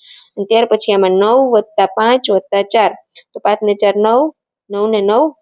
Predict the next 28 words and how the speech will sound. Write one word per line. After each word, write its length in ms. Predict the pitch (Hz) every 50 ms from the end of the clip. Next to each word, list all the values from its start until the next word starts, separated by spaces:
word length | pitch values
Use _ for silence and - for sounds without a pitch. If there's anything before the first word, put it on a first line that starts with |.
| _ _ _ -
અઢાર, 300 | 208 202 202 202 175 170 - _ _ _ _ _ -
અને 120 | 196 190
અઢાર 280 | - 196 196 240 247 240
માંથી 480 | 220 202 196 202 - 226 247 277 254 -
સાત 280 | - - - 196 196 196 -
બાદ 180 | 196 208 220 220 - -
કરીએ 200 | 185 180 185 175
એટલે 160 | - - 175 - -
જવાબ 200 | 190 202 208 202
શું 240 | 202 - 233 220 190
મળે 120 | 180 180
આપણને? 440 | - - - 180 180 190 214 262 277 - _ _ _ _ _
અગિયાર. 300 | 202 202 180 - - - - _ _ _ _ _ _ _
તો 60 | - 196
અહીંયા 180 | 202 208 214
પણ 180 | 208 202 185 180
અગિયાર 260 | 185 180 190 185 185
નો 120 | 185 180
ગુણક 280 | 165 175 180 190 190 185
છે, 400 | _ - - 262 226 175 - _ _ _ _ _ _ -
અ, 40 |
અ, 460 | 190 185 185 - - - 196 185 185 185
સોરી, 260 | - - 226 214 185
અગિયાર 300 | 196 220 214 220 214 208
આપણને 300 | 196 196 - 190 190 185
મળે 300 | 190 202 226 262 254 220
છે, 220 | - - 165 - - _ _ _ _ _ _ _ -
એટલે 480 | 190 - 185 185 185 185 - - -